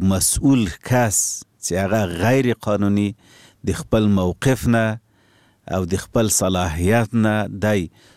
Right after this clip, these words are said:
سوء استفاده کوي، هغه موارد چې ما مخکې درته پیش بیني کړل چې هغه حبس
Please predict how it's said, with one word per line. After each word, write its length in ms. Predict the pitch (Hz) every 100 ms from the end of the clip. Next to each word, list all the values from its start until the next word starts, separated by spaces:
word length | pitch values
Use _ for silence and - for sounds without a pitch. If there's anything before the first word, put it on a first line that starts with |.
| _ - -
سوء 240 | - 127
استفاده 640 | 110 - 98 80 92 92 127
کوي، 320 | - 131 135 135 _ _ _ _ _ -
هغه 200 | 131 113 107
موارد 420 | 101 98 107 123 104 -
چې 360 | 113 117 113 113 _ _ _ -
ما 180 | 95 92
مخکې 240 | 104 110
درته 220 | 117 104 104
پیش 160 | 113 -
بیني 180 | 110 107
کړل 160 | 104 107
چې 120 | - 87
هغه 160 | 98
حبس 220 | 95 -